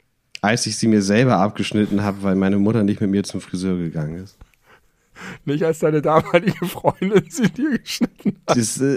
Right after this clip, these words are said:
Speaker 1: ist außerordentlich ähnlich, muss man ehrlicherweise sagen. Äh, <laughs> aber ja, das war beides schlimm, aber schlimmer war, als ich sie selber abgeschnitten habe.
Speaker 2: Was ist deine liebste Ballsportart, die nicht Fußball ist?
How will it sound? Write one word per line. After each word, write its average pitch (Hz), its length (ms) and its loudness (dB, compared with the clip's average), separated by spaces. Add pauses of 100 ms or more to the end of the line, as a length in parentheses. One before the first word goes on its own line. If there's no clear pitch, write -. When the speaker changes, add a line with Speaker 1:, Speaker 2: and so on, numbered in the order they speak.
(120)
Speaker 1:
ist 135 180 4
außerordentlich 143 720 4
ähnlich, 127 440 6
muss 101 160 2
man 104 100 2
ehrlicherweise 95 600 2
sagen. 98 460 2 (100)
Äh, 113 400 -2 (640)
<laughs> - 640 -2
aber 123 220 2
ja, 98 400 0
das - 240 -8
war 113 100 2
beides 110 340 0
schlimm, 143 240 0
aber 117 220 0
schlimmer 123 380 0
war, 117 140 0
als 104 120 -6
ich 107 100 -2
sie 101 100 -6
selber 95 320 -2
abgeschnitten - 460 -8
habe. 95 100 -16 (240)
Speaker 2:
Was 170 220 2
ist 214 140 -2
deine 180 180 4
liebste 175 320 0
Ballsportart, 170 720 4
die 160 80 0
nicht 165 180 0
Fußball 123 440 0
ist? 98 280 -8